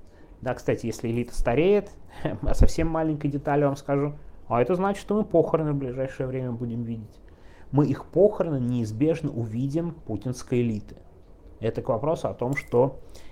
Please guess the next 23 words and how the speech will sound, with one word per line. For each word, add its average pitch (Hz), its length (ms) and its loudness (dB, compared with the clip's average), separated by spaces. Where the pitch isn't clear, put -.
и 117 100 -4
как 117 380 -4
будет 120 500 -4
происходить 123 600 -2
дальше. 101 480 -4
Так 147 300 -2
что, 147 720 2
мне 165 300 2
кажется, 123 840 -4
вот 120 280 -6
это 151 300 0
вот 127 500 2
метание 143 680 -2
из - 60 -16
стороны 123 400 -4
в - 60 -18
сторону 135 640 0
и 113 80 -6
всего 120 320 -8
прочего, 214 600 -4
это 185 300 -4
такая 151 380 -4
штука 151 640 -4